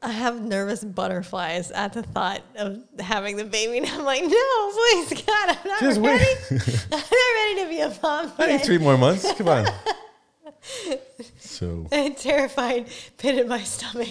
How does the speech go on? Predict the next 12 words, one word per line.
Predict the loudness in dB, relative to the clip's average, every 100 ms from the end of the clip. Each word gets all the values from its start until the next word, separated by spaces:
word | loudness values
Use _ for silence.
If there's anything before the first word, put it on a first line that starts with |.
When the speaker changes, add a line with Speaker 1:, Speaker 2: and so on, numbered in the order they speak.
| -10 0 0 0
Speaker 1:
<laughs> | -10 _ -6
I | -4
Speaker 2:
Only | 0 0
Speaker 1:
just | 0
Speaker 2:
be | -2 -2
a |
mom | -2 -4 -4 -4
of | -6
you, | -6 -6 -4 -4
honey, | -4 -2 -2 -2 -4
right | -4 -2
now. | -2 -2 -4